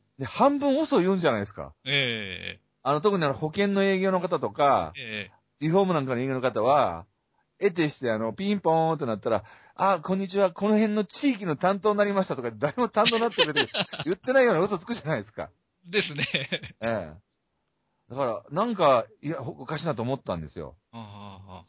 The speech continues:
Speaker 1: で、あの、変な話ですけど、よく知ってる彼女の家とか、
Speaker 2: うん。
Speaker 1: 女友達とか男友達の家でも、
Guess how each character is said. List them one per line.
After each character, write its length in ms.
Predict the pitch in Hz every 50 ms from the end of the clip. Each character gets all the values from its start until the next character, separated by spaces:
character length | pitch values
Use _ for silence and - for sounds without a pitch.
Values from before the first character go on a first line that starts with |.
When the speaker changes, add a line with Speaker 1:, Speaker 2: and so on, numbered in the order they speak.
| _ -
Speaker 1:
で、 240 | 185 190 196 180 - _ _ _ _ _ _ _ _ _ _ _ _ -
あ 80 | 120 123
の、 300 | 127 123 120 120 135 _ _ _ _ _ _ - - - - - - -
変 140 | 160 202 196
な 80 | 180
話 120 | 156 139 131
で 80 | 135
す 60 | 120 123
け 60 | 113
ど、 40 | 123
よ 100 | 220 262
く 160 | - - 190
知 160 | 170 - - _
っ 140 | _ _ -
て 100 | - 214
る 140 | 208 208 190
彼 280 | - - 214 220 220
女 120 | 202 180 147
の 100 | 131 117
家 140 | 117 135 143
と 160 | - 113 98
か、 460 | - 143 135 123 107 90 80 73 98 _ _ _ 117
Speaker 2:
う 40 | 110
ん。 120 | 101 92 _ _ _ _ _ - 151 185 208
Speaker 1:
女 180 | 214 214 214 185
友 220 | 208 202 202 185
達 140 | 170 151 143
と 100 | 147 117
か 60 | 110
男 280 | 120 131 139 202 196 202
友 200 | 202 214 208 196
達 140 | 175 156 147
の 60 | 123
家 100 | 131 139
で 60 | 131
も、 240 | 123 120 110 104 98